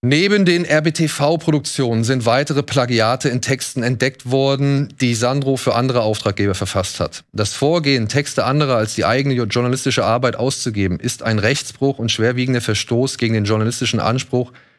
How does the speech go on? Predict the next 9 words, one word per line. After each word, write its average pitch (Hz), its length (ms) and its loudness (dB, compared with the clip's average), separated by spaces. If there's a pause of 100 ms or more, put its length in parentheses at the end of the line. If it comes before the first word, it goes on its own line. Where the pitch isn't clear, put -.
(120)
den 104 160 0
wir 117 240 2
an 101 240 -2
uns 151 480 0 (320)
und 123 140 0
an 127 100 0
unsere 127 280 0
Inhalte 123 440 0
stellen. 85 400 -2